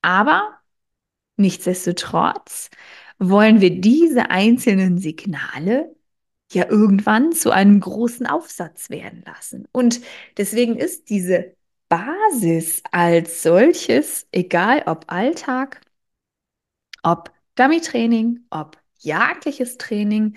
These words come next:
so wahnsinnig wichtig und eben durch die Notwendigkeit der Wiederholungen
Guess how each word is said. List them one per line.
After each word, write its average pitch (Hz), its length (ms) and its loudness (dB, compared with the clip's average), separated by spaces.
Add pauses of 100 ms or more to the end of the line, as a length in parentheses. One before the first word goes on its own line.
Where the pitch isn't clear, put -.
(500)
so 196 560 0
wahnsinnig 233 1000 -2
wichtig 226 560 0 (100)
und 269 440 0 (460)
eben 233 540 2
durch 208 180 0
die 208 100 -4
Notwendigkeit 240 1160 -2
der 180 140 2
Wiederholungen 240 840 2